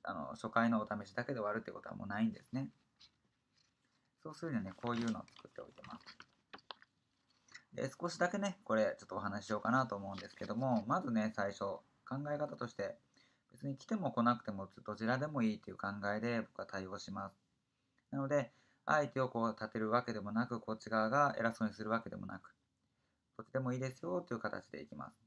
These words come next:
もうこれを徹底します。まずね、何を見て連絡してくれたのかっていうのをまず聞きます。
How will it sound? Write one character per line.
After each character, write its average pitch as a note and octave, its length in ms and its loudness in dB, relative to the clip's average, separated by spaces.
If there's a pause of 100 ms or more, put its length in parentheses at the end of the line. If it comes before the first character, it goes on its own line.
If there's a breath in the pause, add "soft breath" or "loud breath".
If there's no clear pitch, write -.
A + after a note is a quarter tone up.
も - 80 -10
う - 20 -18
こ E3 100 -4
れ E3 60 -2
を D#3 40 -6
徹 D3 260 -8
底 B2+ 120 -6
し - 120 -10
ま G#2+ 140 -10
す。 - 20 -20 (2250)
ま F#3 180 -2
ず E3+ 100 -4
ね、 A#2+ 120 2
何 A#2 220 4
を C3+ 60 2
見 F#3 120 -2
て B2 160 0
連 A#2 100 6
絡 A2+ 220 4
し - 20 -8
て A#2+ 80 -2
く A#2 80 -4
れ A2+ 80 2
た G#2+ 140 -4
の G2+ 100 -4
か A2 160 4
っ A2 100 0
て - 60 -8
い G#2+ 60 -2
う - 20 -2
の C3 80 2
を - 20 0
ま A2+ 200 4
ず - 120 -12
聞 F#2+ 60 -12
き - 140 -14
ま C#2 180 -6
す。 - 80 -20